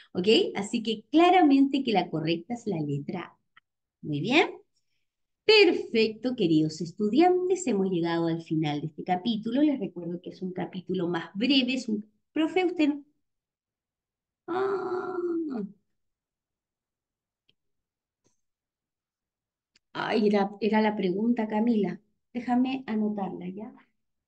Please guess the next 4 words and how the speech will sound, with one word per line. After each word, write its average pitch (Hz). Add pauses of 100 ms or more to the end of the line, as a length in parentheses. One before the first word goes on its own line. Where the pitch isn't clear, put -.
(1200)
Lo 214
olvidé 220
completamente, 294
Camila. 175